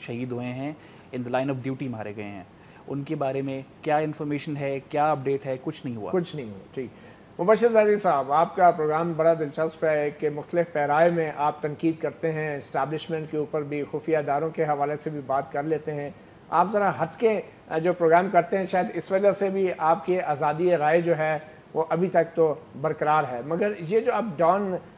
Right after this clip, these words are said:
Speaker 2: अ, के इदारे के हवाले से और डॉन अखबार के हवाले से अब दबाव आ रहा है, एक एपीएनएस को हुकूमत ने एक शिकायत भेजी है कि आपके ख़िलाफ़ कार्रवाई की जाए, तो कुछ महसूस करते हैं कि आप थोड़ा मोहतात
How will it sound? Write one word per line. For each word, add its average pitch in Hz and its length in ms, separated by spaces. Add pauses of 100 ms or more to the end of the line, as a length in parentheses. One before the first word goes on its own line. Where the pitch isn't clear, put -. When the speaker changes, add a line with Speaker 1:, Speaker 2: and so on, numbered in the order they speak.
(120)
Speaker 2:
अ, 156 100
के 170 340
इदारे 151 340
के 170 180
हवाले 151 340
से 165 160
और 156 120
डॉन 147 220
अखबार 147 360
के 165 200
हवाले 143 320
से 143 340 (220)
अब 139 220
दबाव 151 320
आ 147 220
रहा 147 260
है, 135 340
एक 139 440 (400)
एपीएनएस 165 460
को 160 220
हुकूमत 156 480
ने 143 280 (140)
एक 131 100
शिकायत 151 420
भेजी 143 360
है 147 100
कि 143 280
आपके 139 380
ख़िलाफ़ 139 300
कार्रवाई 139 320
की 170 200
जाए, 127 240 (420)
तो 185 360
कुछ 185 180
महसूस 180 360
करते 196 300
हैं 208 440
कि 180 420 (260)
आप 165 320 (300)
थोड़ा 165 160
मोहतात 151 500